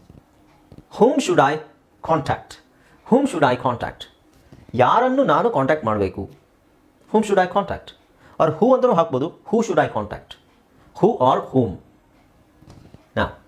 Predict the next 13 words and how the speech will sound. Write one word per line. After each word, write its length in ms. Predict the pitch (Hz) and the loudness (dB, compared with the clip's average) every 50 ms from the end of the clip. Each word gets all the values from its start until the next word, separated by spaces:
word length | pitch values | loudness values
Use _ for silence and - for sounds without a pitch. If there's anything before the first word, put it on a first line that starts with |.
| _ _ _ - - - | _ _ _ -12 -2 0
ಇದು 160 | 233 226 202 220 156 135 | 2 2 4 4 4 2
ಯಾರ 120 | 127 139 151 - | 2 0 -2 -4
ಸರದಿ? 240 | - 95 98 - - - _ _ _ _ _ _ _ _ _ _ _ _ _ _ _ _ _ _ _ _ _ - | -6 -6 -6 -8 -12 -18 _ _ _ _ _ _ _ _ _ _ _ _ _ _ _ _ _ _ _ _ _ -2
ಇದು 100 | - 139 | 4 4
ಯಾರ 180 | 151 151 165 185 | 4 4 4 2
ಸರದಿ? 320 | 180 - 113 110 101 107 98 - - _ _ _ _ _ _ _ _ _ _ _ _ - _ _ _ _ _ _ _ _ _ _ _ _ _ _ _ _ _ _ _ _ _ _ _ _ _ _ _ _ _ - - | 0 -2 -4 -6 -6 -6 -8 -10 -14 _ _ _ _ _ _ _ _ _ _ _ _ -20 _ _ _ _ _ _ _ _ _ _ _ _ _ _ _ _ _ _ _ _ _ _ _ _ _ _ _ _ _ -12 -10
ಓಕೆ, 180 | - - 120 - - - _ - - - - | -6 -6 -6 -6 -6 -14 _ -20 -12 -2 4
ಇದೇನಿದು? 280 | 156 170 165 165 - 262 - - - - - | 4 4 6 4 2 0 -2 -8 -8 2 4
Whose 200 | 277 311 269 - - | 4 4 4 2 2
turn 200 | 180 175 170 170 170 - - 147 | 4 4 4 4 2 0 -2 -2
is 80 | - 104 90 | -2 -2 -8
it? 80 | - - - _ _ _ - - _ _ - - | -10 -14 -20 _ _ _ -20 -20 _ _ -2 0
Whose 300 | 226 240 285 311 - | 0 2 2 0 -4